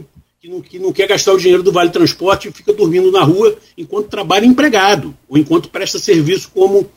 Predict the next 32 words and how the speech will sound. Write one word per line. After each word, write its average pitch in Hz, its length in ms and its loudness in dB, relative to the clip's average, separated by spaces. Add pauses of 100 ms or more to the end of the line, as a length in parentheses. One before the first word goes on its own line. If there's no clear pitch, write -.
(220)
um 151 100 -8
autônomo 147 600 4
ou 143 100 6
um 147 60 8
informal. 135 680 -2 (460)
Você 160 240 -2
tem 208 140 -6
aquela 208 220 2
pessoa 202 500 2
que 220 280 -16 (320)
teve 208 200 0
que - 120 -20
sair 185 280 -12
de 147 120 -16
casa 180 420 -14
para 160 140 -18
trabalhar 147 720 -2 (260)
em 131 60 -12
algum 135 180 0
lugar 139 260 4
e 208 40 4
não 214 140 4
consegue 202 420 0
mais 196 160 -2
voltar 196 260 0
para 208 120 -8
casa. 185 160 -6
Ou 185 60 -6
seja, 180 240 2
tem 233 200 0
várias 247 600 2
situações. 196 760 2